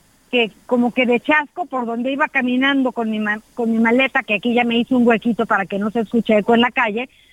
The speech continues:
pues la gente diciendo, "Pues no hay que cuidarse", o sea, no sé qué pasó, y tratando todos de, pues, digo, especulando, con, sacando conjeturas, pero pues sí, llama la atención, eh, los, pues la violencia que se llega a vivir,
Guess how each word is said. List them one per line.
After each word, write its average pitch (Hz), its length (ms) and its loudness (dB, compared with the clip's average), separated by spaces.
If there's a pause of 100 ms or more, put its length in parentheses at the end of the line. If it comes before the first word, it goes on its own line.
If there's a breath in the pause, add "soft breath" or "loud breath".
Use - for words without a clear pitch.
(420 soft breath)
pues 277 140 -2
la 277 120 2
gente 339 360 -2
diciendo, 330 380 -2
"Pues 214 160 -2
no 247 80 0
hay 269 60 0
que 330 120 -2
cuidarse", 247 420 0
o 277 80 -4
sea, 214 140 -2
no 240 160 2
sé 302 140 0
qué 294 120 0
pasó, 269 540 0 (180 soft breath)
y 254 140 -2
tratando 277 560 0 (160)
todos 302 340 2
de, 226 460 2
pues, 233 200 -4
digo, 254 400 2
especulando, 277 760 2
con, 247 220 -10 (260)
sacando 262 360 -6
conjeturas, 294 720 -2 (460 soft breath)
pero 240 340 2
pues 233 220 -4
sí, 240 180 2
llama 277 320 2
la 262 60 0
atención, 269 640 0
eh, 208 440 2
los, 220 140 2 (560)
pues 262 140 4
la 247 80 4
violencia 311 420 2
que 311 140 -4
se 269 140 0
llega 285 320 0
a 277 40 0
vivir, 254 380 2